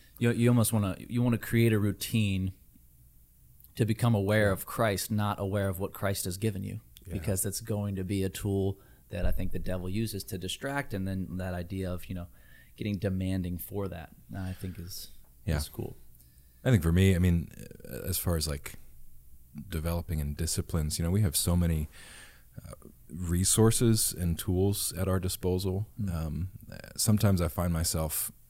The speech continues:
Speaker 3: y-, when I'm just doing stuff around the house or working or, you know, I'll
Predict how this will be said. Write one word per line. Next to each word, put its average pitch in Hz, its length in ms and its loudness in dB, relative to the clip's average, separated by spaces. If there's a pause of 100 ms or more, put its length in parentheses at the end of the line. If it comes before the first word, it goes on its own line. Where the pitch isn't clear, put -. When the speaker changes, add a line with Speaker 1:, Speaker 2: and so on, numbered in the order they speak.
(580)
Speaker 3:
y-, - 120 -14 (160)
when 87 180 -2
I'm 82 80 0
just 80 180 -4
doing 82 380 2
stuff - 260 0
around 80 120 0
the 78 60 -4
house 85 380 0
or 78 80 -2
working 82 480 0
or, 76 180 -4 (440)
you 82 80 -4
know, 80 220 -2
I'll - 120 -6